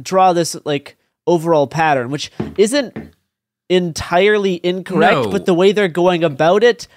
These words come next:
Speaker 1: is not very
Speaker 2: No.
Speaker 1: responsible nor really well informed.
Speaker 2: Yeah, so one of the things we've seen is, like, the, there have been a lot of atta-, like, uh, uh, uh,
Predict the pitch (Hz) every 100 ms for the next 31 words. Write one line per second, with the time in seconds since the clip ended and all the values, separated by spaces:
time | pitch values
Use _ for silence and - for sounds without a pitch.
0 | _ _ - 165 156 135 135 147 165 -
1 | 139 151 156 151 143 139 - 196 185 196
2 | 175 180 151 151 151 131 151 156 147 147
3 | 151 131 117 165 127 90 - _ _ _
4 | _ 190 190 170 123 104 107 - 147 170
5 | 196 175 160 147 - 135 113 - 120 117
6 | 113 104 98 104 101 95 - _ _ _
7 | _ 117 110 101 92 - _ _ _ _
8 | _ - 117 131 123 123 104 117 110 98
9 | 107 101 107 113 107 104 - 107 110 104
10 | - _ 101 101 - 113 139 117